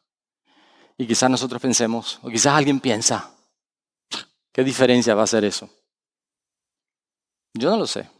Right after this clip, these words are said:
Ella no lo sabe. Pero yo sé que ha contado testimonios a esta hermana de que en momentos cuando ella ha tenido necesidades grandes en su vida, Dios ha suplido para ella mucho más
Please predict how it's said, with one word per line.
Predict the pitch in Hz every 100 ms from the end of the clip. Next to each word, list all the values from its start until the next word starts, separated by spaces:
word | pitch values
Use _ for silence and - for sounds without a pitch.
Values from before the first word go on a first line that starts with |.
| _ _ _ _ _ _ _ _ _
Ella | 139 180
no | 123
lo | 113
sabe. | 120 107 107 - _ _ _ _ _ _ _ _ _ _ _ _ _ _ _
Pero | 123 127
yo | 147
sé | 165 156
que | 151
ha |
contado | 135 156 151 151
testimonios | 147 135 139 143 135 120
a | 123
esta | 139
hermana | 143 139 120 104 _ _ _ _ -
de | 123
que | 131
en |
momentos | 123 120 131 156
cuando | 139 127 127
ella | 135
ha |
tenido | 139 135 139
necesidades | 127 123 123 127 127
grandes | 127 127 120
en | 113
su | 107 117
vida, | 127 104 - _ _ _ _ _
Dios | 120 131
ha | 139
suplido | 135 - 135 123 107
para | 110 107 110
ella | 110 92 82 _ _ _ _ _ _ _ _ _ _ _ _ _ _
mucho | 131 143 196 247 254 - 220 214
más | 208 208 160 - - - - - -